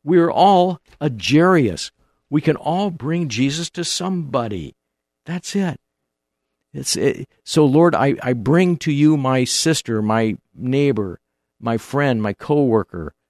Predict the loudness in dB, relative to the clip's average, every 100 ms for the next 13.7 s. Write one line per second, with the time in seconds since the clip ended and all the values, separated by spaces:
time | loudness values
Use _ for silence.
0 | _ _ _ _ _ -8 0 2 2 0
1 | 0 -2 -2 -2 0 -2 -2 -6 -4 -4
2 | -2 -2 0 0 0 0 -2 0 2 2
3 | 2 -2 -2 0 2 2 -2 -4 -2 -2
4 | -2 0 0 0 2 4 4 0 -8 -16
5 | _ _ _ _ _ _ _ _ _ _
6 | 0 2 2 0 0 0 -4 -10 -10 -12
7 | _ _ _ _ _ _ _ -4 -2 0
8 | 0 0 -6 -12 _ _ _ _ _ -16
9 | -8 -4 -4 -2 0 0 -2 -8 -6 -6
10 | -8 -12 _ _ _ _ _ _ -4 -2
11 | -2 -2 -2 -2 -2 -2 0 0 0 0
12 | 0 -2 -6 -2 0 0 2 0 0 -4
13 | -4 -2 -2 -2 -2 -2